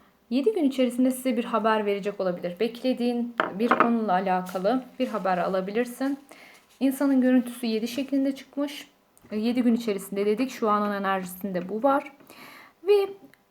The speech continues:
iki rakamı yanında da artı işareti gelmiş. Şimdi sevgili dostlarım, iki tane konumda artık yol alacaksın.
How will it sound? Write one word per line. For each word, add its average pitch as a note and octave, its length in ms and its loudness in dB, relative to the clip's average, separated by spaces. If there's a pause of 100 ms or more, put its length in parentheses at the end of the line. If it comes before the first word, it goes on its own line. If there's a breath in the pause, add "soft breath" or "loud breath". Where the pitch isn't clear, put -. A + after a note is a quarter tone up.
(200)
iki E4 600 0
rakamı A#3 680 2
yanında C#4 460 2
da - 180 0
artı A#3 440 2
işareti F3+ 600 -4
gelmiş. - 540 -12 (200)
Şimdi D4 220 -12
sevgili C#4 360 -6
dostlarım, A#3 420 -6 (720 loud breath)
iki G4+ 280 2
tane B3+ 400 0
konumda C4 440 4
artık C4+ 560 -2
yol B3+ 380 4
alacaksın. - 680 -6